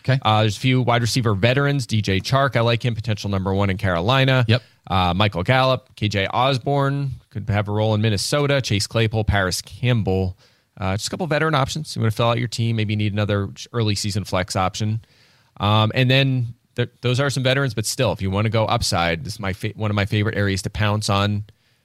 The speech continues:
Speaker 2: potential breakout players, rookies.
Speaker 1: Yep.
Speaker 2: So at wide receiver, a lot of options. Jonathan Mingo, much like Chark could be the number one for Carolina. Love him. Jayden Reed. You like Romeo Doubs. I like Jayden Reed. Second rounder this year. Looks
Speaker 1: Yep.
Speaker 2: good out of the slot. Rashee Rice in Kansas City.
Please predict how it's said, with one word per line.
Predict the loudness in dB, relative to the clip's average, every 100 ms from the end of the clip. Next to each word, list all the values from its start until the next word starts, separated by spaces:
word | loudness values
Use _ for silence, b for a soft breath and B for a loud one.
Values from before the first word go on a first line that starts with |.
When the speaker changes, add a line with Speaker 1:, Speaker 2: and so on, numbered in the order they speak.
| b
Speaker 2:
potential | -10 -8 -6
breakout | 0 0 2 2
players, | 2 4 2 0
rookies. | -2 -2 0 0 0 0 -4 B
Speaker 1:
Yep. | 0
Speaker 2:
So | 2 2
at | 4
wide | 2 2
receiver, | 0 0 0 -2 -2
a | -4
lot | -2 0 0
of | 0
options. | -2 -4 -4 -10 -10
Jonathan | 0 2 4 2
Mingo, | 2 2 0 -2 -2 -8 -14
much | -2 0 0
like | -2
Chark | 0 -2 0
could | 0
be |
the | 2
number | 2 2
one | 0
for | 0
Carolina. | 0 2 2 0 -2 -2
Love | 0 0
him. | 0 -2 -4 b b 0
Jayden | 0 0 0
Reed. | 0 2 2 2
You | 2
like | 2 2
Romeo | 2 2 2
Doubs. | 2 0 2
I |
like | 2 2
Jayden | 2 0 0
Reed. | 2 2 0
Second | -2 -2 0
rounder | 0 2
this | 2 2 2
year. | 2
Looks | 2 2
Speaker 1:
Yep. | 4
Speaker 2:
good | 4
out | 2
of | 0
the |
slot. | 0 0 2
Rashee | 0 0
Rice | 2 2 0
in | -2
Kansas | -2 0 -2
City. | 0 2 2 2